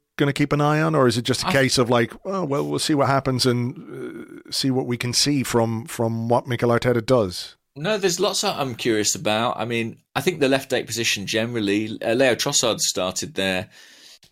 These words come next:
Speaker 2: uh, in
Speaker 1: Mm.
Speaker 2: Germany, uh, albeit, you know, there w-, weren't a great deal of alternatives available to Arteta at that time. So curious to see what happens there. We know Havertz is principally the plan there, but will he be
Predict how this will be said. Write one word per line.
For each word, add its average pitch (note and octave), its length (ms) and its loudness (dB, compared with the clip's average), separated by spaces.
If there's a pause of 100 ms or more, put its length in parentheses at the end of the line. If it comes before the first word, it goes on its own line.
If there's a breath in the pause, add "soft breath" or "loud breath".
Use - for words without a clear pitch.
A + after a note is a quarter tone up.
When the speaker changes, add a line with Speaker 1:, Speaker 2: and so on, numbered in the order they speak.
(160)
Speaker 2:
uh, - 40 -8 (360)
in F#2 140 -6
Speaker 1:
Mm. - 20 -2
Speaker 2:
Germany, A2+ 640 0 (160)
uh, D#2 140 -4
albeit, F#2+ 420 0
you G2 80 -8
know, E2 160 -8
there F2+ 100 -12
w-, C#2 260 -10
weren't F#2+ 200 -6
a - 20 -14
great F2+ 280 -4 (200)
deal F#2+ 180 -2
of E2 60 -2
alternatives E2 560 -4
available D#2+ 380 -6
to - 120 -8
Arteta E2+ 300 -6
at - 80 -8
that E2 240 -6
time. F2+ 320 -6
So G#2 260 2 (360 loud breath)
curious C#3 460 4
to - 100 -4
see A2 640 2 (340)
what G2+ 140 0
happens F#2+ 300 -8
there. F#2+ 280 -2
We F#2+ 120 -6
know G2 180 -4
Havertz F2+ 340 -4
is E2 100 -8 (920)
principally F2+ 680 -2
the D#2 80 -6
plan E2+ 460 -6
there, F2+ 200 -4
but F#2 220 -4
will G2+ 140 2
he F#2+ 100 2
be F#2 360 -2